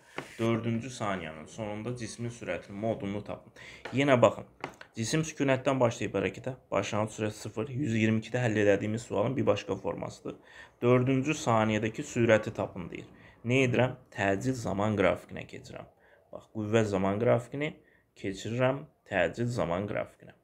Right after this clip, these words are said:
Qrafik olduğu kimi qalır. Biri burada olacaq, biri də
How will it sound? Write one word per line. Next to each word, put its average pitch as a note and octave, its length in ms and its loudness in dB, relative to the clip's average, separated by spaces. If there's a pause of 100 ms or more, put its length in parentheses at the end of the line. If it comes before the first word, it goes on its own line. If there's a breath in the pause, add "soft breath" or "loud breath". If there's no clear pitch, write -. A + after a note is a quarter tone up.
(920)
Qrafik G#2+ 320 2
olduğu B2 300 6
kimi G2+ 180 -6
qalır. - 240 -4 (100)
Biri G2 220 -4
burada A#2+ 220 2
olacaq, C3 420 4 (760 soft breath)
biri G2+ 220 -2
də B2+ 200 0